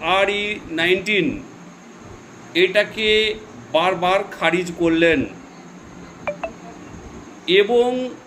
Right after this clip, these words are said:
পরামর্শ দিলেন উত্তরপ্রদেশ সরকারকে যে আপনারা উনিশশো একাশি সালে যে রিজার্ভেশন রুলস আছে, সেটা ফলো করে পুনরায়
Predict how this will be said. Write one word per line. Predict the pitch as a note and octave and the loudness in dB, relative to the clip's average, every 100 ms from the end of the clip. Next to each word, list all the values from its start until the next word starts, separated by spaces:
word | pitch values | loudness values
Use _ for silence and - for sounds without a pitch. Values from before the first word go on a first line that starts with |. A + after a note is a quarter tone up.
| - | 2
পরামর্শ | G3+ G#3+ G#3+ A3+ G#3+ A#3+ A3+ | 4 4 2 -2 -2 -2 0
দিলেন | A#3 A#3 A#3 | 2 2 2
উত্তরপ্রদেশ | A3+ A#3 A3 A3 G#3 G3 G3+ | -2 -4 -2 -2 -2 0 0
সরকারকে | F#3 F#3 F3+ F#3 G#3 G#3+ G#3+ - - - - - - F3+ | 2 0 -2 0 2 2 -2 -12 -20 -20 -20 -10 -6 0
যে | G#3+ A3+ - D#3+ E3+ | 2 2 -2 -6 -8
আপনারা | F3 G3 G#3 G#3+ A3 A3 - - - - - - - - - - - - - - - | -6 -2 2 2 2 -2 -8 -16 -18 -18 -20 -20 -20 -20 -20 -20 -20 -18 -16 -6 2
উনিশশো | F3 B3+ - - A#3+ F#3 | 4 4 0 0 4 4
একাশি | F3 G#3 G#3+ A#3 A3 | 2 0 -2 -2 -2
সালে | G#3+ G#3+ A3 A3+ - C3+ | 0 0 0 -2 -6 0
যে | D#3+ D#3 | 2 4
রিজার্ভেশন | E3+ G3 G3+ G#3 G#3+ G#3 G#3 - - B2 B2 | 4 4 4 -2 -2 -4 -6 -10 -6 -2 0
রুলস | F#3 A3+ - G3 | 0 0 2 2
আছে, | E3+ G3 G#3 G#3+ - - - - - - - - - - - - | 2 0 0 0 -8 -16 -16 -18 -18 -20 -18 -18 -18 -18 -8 -2
সেটা | - F#3 G#3+ G3 F3+ | 4 4 6 2 2
ফলো | E3+ G3 G#3 | 2 2 2
করে | A3 A3+ A3+ A3 - - - - - - - | 2 4 4 0 -6 -18 -20 -20 -20 -20 -12
পুনরায় | F#3 A3+ A#3+ A#3+ G#3 F#3+ G#3+ | -4 0 2 4 4 6 6